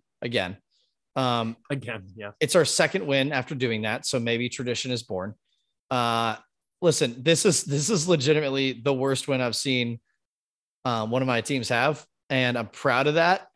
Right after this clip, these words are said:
Speaker 1: Cortland Sutton had a good game on the last drive. Russell did just enough. Uh, he didn't turn the ball over. Um, you know, that was the biggest thing, turnover battle in this one, and we just didn't, we played mistake free and we sucked,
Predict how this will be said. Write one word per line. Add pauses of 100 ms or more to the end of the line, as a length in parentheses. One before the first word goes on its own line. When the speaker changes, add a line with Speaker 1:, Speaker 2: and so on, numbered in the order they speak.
Speaker 1:
Cortland
Sutton
had
a
good
game
on
the
last
drive. (420)
Russell
did
just
enough. (460)
Uh,
he
didn't
turn
the
ball
over. (380)
Um, (560)
you
know,
that
was
the
biggest
thing,
turnover
battle
in
this
one,
and
we
just
didn't,
we
played
mistake
free
and
we
sucked,